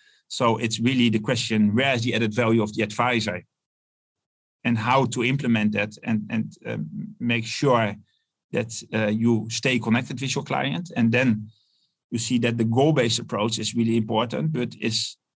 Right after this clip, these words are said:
in, in, in that goal-based approach, the advisor is really important, because when you ask ten clients, "What's your goal?" nine of ten don't know.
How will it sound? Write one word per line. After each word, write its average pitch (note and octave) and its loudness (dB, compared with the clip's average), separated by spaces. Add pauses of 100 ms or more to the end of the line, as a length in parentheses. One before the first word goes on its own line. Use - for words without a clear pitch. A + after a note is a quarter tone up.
in, A#2 -8
in, A#2 0
in A2 0
that A2 -4
goal-based B2 0
approach, C#3+ 0
the B2 2
advisor C3 2
is A2 0
really A2+ 4
important, G#2+ -2
because G#2+ -2
when A#2+ 4
you A2+ 4
ask A2+ 0
ten A#2+ 0
clients, A2 -2
"What's B2 0
your A#2+ 2
goal?" B2+ 4
nine B2 0
of A2 -2
ten A2+ 2
don't A#2 6
know. F#2 2